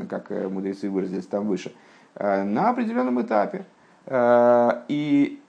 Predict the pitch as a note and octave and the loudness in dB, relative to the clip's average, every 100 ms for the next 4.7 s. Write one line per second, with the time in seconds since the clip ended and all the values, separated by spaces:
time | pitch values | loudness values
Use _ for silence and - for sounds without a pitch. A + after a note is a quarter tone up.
0 | - B2+ C#3 D#3+ D#3+ C#3 A#2+ A2+ G#2+ - | -6 -2 0 2 0 0 -2 -2 -4 -4
1 | F#3+ B3+ D#3 G#2 - _ _ _ _ _ | -4 -2 -2 -4 -8 _ _ _ _ _
2 | B2 C#3+ - B2 F3+ E3 A#2 B2 A#2 B2 | -2 -2 -2 6 8 8 4 0 0 0
3 | B2 A3+ A#3+ C3+ A2+ E3 F#3 F#3 F3 F3 | 2 0 0 -2 -2 -2 0 2 2 0
4 | E3+ F3+ G3+ D#3+ A2 F2+ | -4 -4 -4 -2 -2 -2